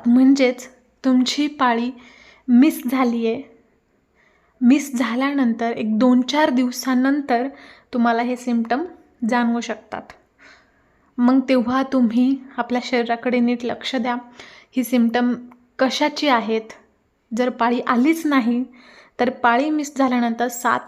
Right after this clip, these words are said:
ते आठ दिवसांनी, जर तुमची रेग्युलर सायकल असेल, तर तुम्ही प्रेग्नन्सी टेस्ट करू शकता. आणि कधीकधी असं होतं की हा जो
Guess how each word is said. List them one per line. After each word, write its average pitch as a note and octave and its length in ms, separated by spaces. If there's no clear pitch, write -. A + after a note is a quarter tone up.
ते D#4 140
आठ C4+ 280
दिवसांनी, C4 540
जर B3+ 120
तुमची B3 240
रेग्युलर B3+ 420
सायकल B3 380
असेल, A#3 400
तर A#3+ 200
तुम्ही B3 180
प्रेग्नन्सी A#3+ 420
टेस्ट C4 320
करू A#3+ 200
शकता. - 440
आणि C#4 300
कधीकधी C#4 560
असं C#4+ 220
होतं C#4 340
की C4+ 140
हा C4 220
जो B3+ 140